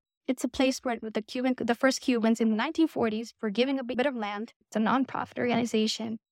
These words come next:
Just hard work and dedication, they made it as it is today. And then anybody listening, I recommend you a visit. It's really fun. The food is great. Beach, right in front of the beach, the pool, just everything. Really nice.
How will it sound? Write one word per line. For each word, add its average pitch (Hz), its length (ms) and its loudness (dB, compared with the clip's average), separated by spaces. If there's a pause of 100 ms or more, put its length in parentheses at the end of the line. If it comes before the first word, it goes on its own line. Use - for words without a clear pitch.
(100)
Just - 160 -6
hard 240 220 2
work 254 180 2
and 254 80 8
dedication, 226 500 4
they 214 140 0
made 208 180 -2
it 208 80 -6
as 220 220 -6
it 214 80 -6
is 220 160 -4
today. - 420 -6
And - 80 -2
then 214 420 6
anybody 247 340 8
listening, 254 580 4
I 214 300 -8 (380)
recommend 220 540 2
you 254 160 2
a 220 80 0
visit. 285 680 2
It's - 240 -2
really 254 200 2
fun. 247 300 2
The 214 100 -4
food 233 200 2
is 226 140 0
great. 214 340 -2 (120)
Beach, 233 420 0
right 226 160 8
in 233 60 6
front 233 180 2
of 208 60 0
the 202 60 -6
beach, 214 380 -6
the - 60 -14
pool, 214 480 -6
just - 220 -20
everything. - 360 -8
Really 233 280 8
nice. - 400 -2